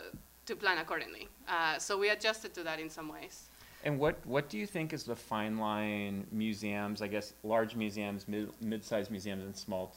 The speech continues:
Speaker 2: small-sized museums should walk around working with emerging technology?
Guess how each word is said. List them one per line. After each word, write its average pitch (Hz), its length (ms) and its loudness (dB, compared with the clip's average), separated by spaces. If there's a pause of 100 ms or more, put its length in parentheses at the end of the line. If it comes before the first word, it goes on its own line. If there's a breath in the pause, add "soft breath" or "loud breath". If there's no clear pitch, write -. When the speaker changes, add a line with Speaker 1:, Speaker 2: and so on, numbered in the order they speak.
(200)
Speaker 2:
small-sized 101 520 0
museums 98 340 -4
should 110 200 -2
walk 98 360 6
around 95 320 2
working 98 360 0
with 98 180 -2
emerging 110 380 -2
technology? 123 800 -2